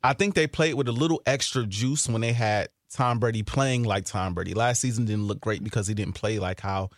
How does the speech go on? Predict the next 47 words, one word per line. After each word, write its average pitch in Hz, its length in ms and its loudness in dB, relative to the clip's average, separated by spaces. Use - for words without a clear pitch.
we're 107 160 2
accustomed 113 380 0
to 101 40 -2
seeing 110 240 0
him 104 140 0
play. 110 300 -2
But 120 360 2
I 127 100 4
think 156 300 0
when 123 240 0
Tom 143 280 2
Brady 143 160 4
was 131 140 0
playing 139 260 2
like 117 180 2
Brady, 131 260 2
they 120 160 2
played 131 260 2
with 113 140 0
a 113 40 0
little 113 320 0
extra 110 360 -2
juice 117 420 -2
that 117 160 2
I'm 143 180 4
not 139 200 2
sure 131 200 2
they're 123 100 2
gonna 107 220 0
have 107 300 0
this - 140 -6
season. 78 320 -10
Like 107 180 0
you 113 60 -2
said, - 220 -2
they 101 120 0
may 117 300 2
decide 110 380 0
to 92 100 -4
tank, 123 380 -4
honestly. 123 480 0
And 123 380 2
if 131 160 2
Baker 185 300 4
Mayfield 160 440 2
comes 156 260 2
out 147 260 4